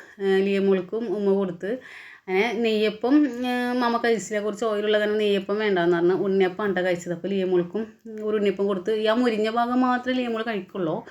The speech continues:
ഏഹ്, എന്നാലും, ഏഹ്, ലിയമോൾ അവർ കഴിക്കണ കണ്ടപ്പോൾ കഴിച്ചപ്പോൾ ഞങ്ങൾ ഭയങ്കര എല്ലാവരും കൂടി ഈദ് മുബാറക്കൊക്കെ പറഞ്ഞ്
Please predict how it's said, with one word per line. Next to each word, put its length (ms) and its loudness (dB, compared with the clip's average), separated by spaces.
ഏഹ്, 240 2
എന്നാലും, 340 2
ഏഹ്, 220 2
ലിയമോൾ 320 2
അവർ 140 2
കഴിക്കണ 400 0
കണ്ടപ്പോൾ 420 0
കഴിച്ചപ്പോൾ 440 -4
ഞങ്ങൾ 220 0
ഭയങ്കര 360 2
എല്ലാവരും 380 0
കൂടി 240 0
ഈദ് 180 2
മുബാറക്കൊക്കെ 440 4
പറഞ്ഞ് 380 2